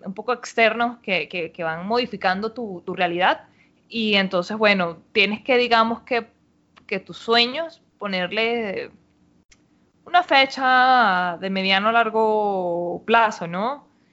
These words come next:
Pero a veces yo siento que, que la gente se pierde en el, en el, en el, en el vaivén de la vida, ¿no? Y, y, y, y se olvidan un poco de quiénes son, o porque tal vez nunca se conocieron, o sea, nunca se tomaron el tiempo de, de, de aceptar quiénes son.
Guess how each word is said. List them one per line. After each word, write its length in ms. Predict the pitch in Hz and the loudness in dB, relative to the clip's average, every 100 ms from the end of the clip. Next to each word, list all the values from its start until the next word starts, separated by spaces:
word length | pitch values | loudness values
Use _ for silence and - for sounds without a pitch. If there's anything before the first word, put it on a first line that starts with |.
| _ _ _ _ | _ _ _ _
Pero 480 | 269 269 269 277 - _ _ _ _ - | 2 6 6 4 -2 _ _ _ _ -2
a 120 | 294 | 0
veces 240 | 339 381 349 | 0 -4 -6
yo 100 | 359 | -8
siento 420 | 370 349 - 349 | -6 -8 -8 -12
que, 320 | 330 294 - - | -4 -4 -4 -8
que 60 | |
la 80 | 226 | -8
gente 200 | 233 220 | -8 -8
se 100 | 226 | -12
pierde 360 | - 208 220 262 | -4 -2 -2 -4
en 100 | 285 | -6
el, 180 | 220 - | -8 -6
en 160 | 196 | -4
el, 360 | 196 180 170 147 | -4 -6 -8 -10
en 180 | 175 180 | -10 -8
el, 580 | 170 170 165 151 - - _ | -6 -8 -12 -14 -20 -20 _
en 160 | - 214 | 0 2
el 120 | 208 | 4
vaivén 340 | 208 208 226 | 2 4 2
de 80 | 269 | 2
la 100 | 220 | 0
vida, 280 | 247 254 160 | 0 -2 -2
¿no? 260 | 190 277 302 | -4 -4 -4
Y, 280 | 202 180 - | -6 -6 -8
y, 440 | 196 107 190 190 | -12 -10 -10 -10
y, 80 | 196 | -12
y 60 | 180 | -8
se 140 | 190 | -4
olvidan 280 | 190 202 240 | -2 -2 -2
un 120 | 269 | -2
poco 720 | 269 247 254 247 240 190 - - | 0 2 4 4 2 0 -8 -6
de 180 | 196 196 | -6 -2
quiénes 300 | 190 202 - | -2 -2 2
son, 380 | 254 233 240 - | 4 4 2 -4
o 280 | - 202 196 | 0 0 -2
porque 240 | 190 196 | -10 -4
tal 140 | 196 | 0
vez 180 | 214 208 | 0 0
nunca 240 | 220 220 226 | -2 -4 -6
se 120 | 254 | -4
conocieron, 500 | 202 190 196 190 190 | -4 -4 -2 -4 -4
o 20 | |
sea, 140 | 214 | 0
nunca 200 | 202 214 240 | 0 0 -6
se 100 | 226 | -6
tomaron 340 | 196 196 220 | -2 0 -2
el 80 | 185 | -2
tiempo 320 | 185 190 220 | -4 -4 -2
de, 140 | 196 - | -2 -2
de, 320 | 170 139 - _ _ _ _ _ _ _ _ _ _ | -4 -6 -8 _ _ _ _ _ _ _ _ _ _
de 140 | 202 226 | 2 2
aceptar 500 | 214 208 - 233 277 | 2 -4 0 0 -2
quiénes 260 | 170 156 | -12 -14
son. 280 | - 131 - | -16 -18 -18